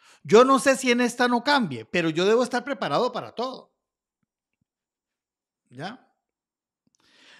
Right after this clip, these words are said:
Porque con base en la estadística es que yo hice este análisis.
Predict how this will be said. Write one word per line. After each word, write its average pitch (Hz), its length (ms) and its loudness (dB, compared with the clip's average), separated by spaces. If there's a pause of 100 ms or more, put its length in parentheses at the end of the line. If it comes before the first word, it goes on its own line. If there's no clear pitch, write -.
(180)
Porque 190 340 -2
con 180 240 -2
base 254 240 4
en 294 80 -4
la 262 100 0
estadística 208 800 -4
es 185 100 -2
que 220 160 -2
yo 226 140 4
hice 233 280 -2
este 220 200 -4
análisis. 226 800 -6